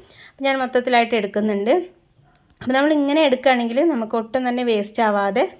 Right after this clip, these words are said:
തൊലിയിൽ നിന്ന് നല്ല രീതിയിൽ ഈ പൾപ്പ് ഇങ്ങ് റിമൂവ് ചെയ്തെടുക്കാനായിട്ട് കഴിയും. അപ്പോൾ കത്തി വെച്ചിട്ട് തന്നെ തൊലി ഇങ്ങനെ കളയേണ്ട ആവശ്യമില്ല കേട്ടോ. ഇതുപോലെ അങ്ങ് ചെയ്തിട്ടുണ്ടെങ്കിൽ ഈസി ആയിട്ട് നമുക്ക് എടുക്കാനായിട്ട് കഴിയുകയും ചെയ്യും. പെട്ടെന്ന് തന്നെ അങ്ങ് അരഞ്ഞ് കിട്ടുകയും ചെയ്യും കേട്ടോ. അപ്പോൾ നമ്മൾ അര-, ഏ,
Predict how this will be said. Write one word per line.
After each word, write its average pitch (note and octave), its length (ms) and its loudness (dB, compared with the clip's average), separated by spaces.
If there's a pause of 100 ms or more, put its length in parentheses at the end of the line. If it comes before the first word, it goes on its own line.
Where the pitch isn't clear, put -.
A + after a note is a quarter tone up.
(140)
തൊലിയിൽ A3 340 0
നിന്ന് A3+ 280 -4
നല്ല A#3 280 -2
രീതിയിൽ A3 460 -4
ഈ D4 220 -4
പൾപ്പ് G3+ 260 -4
ഇങ്ങ് G#3 160 -2
റിമൂവ് G3+ 260 0
ചെയ്തെടുക്കാനായിട്ട് G3 600 -4
കഴിയും. G3+ 360 -2 (280)
അപ്പോൾ - 200 0
കത്തി C4+ 220 -2
വെച്ചിട്ട് C#4+ 300 2
തന്നെ C4 240 0
തൊലി B3 220 2
ഇങ്ങനെ B3+ 280 -2
കളയേണ്ട A3+ 280 0
ആവശ്യമില്ല F#3+ 340 0
കേട്ടോ. G3 320 0
ഇതുപോലെ G#3 300 0
അങ്ങ് A3+ 120 -6
ചെയ്തിട്ടുണ്ടെങ്കിൽ G3+ 600 -4
ഈസി A#3 400 -4
ആയിട്ട് A#3+ 200 2 (100)
നമുക്ക് A3 360 -8
എടുക്കാനായിട്ട് G#3+ 540 -6
കഴിയുകയും G3+ 280 0
ചെയ്യും. G#3 280 -2
പെട്ടെന്ന് C4+ 360 -2
തന്നെ B3+ 100 -4
അങ്ങ് A#3+ 140 -2
അരഞ്ഞ് G#3 320 -2
കിട്ടുകയും F#3+ 260 -4
ചെയ്യും F3+ 180 -2
കേട്ടോ. F#3+ 180 0
അപ്പോൾ - 640 -12
നമ്മൾ B3 160 0
അര-, A3+ 420 2
ഏ, A#3 80 -4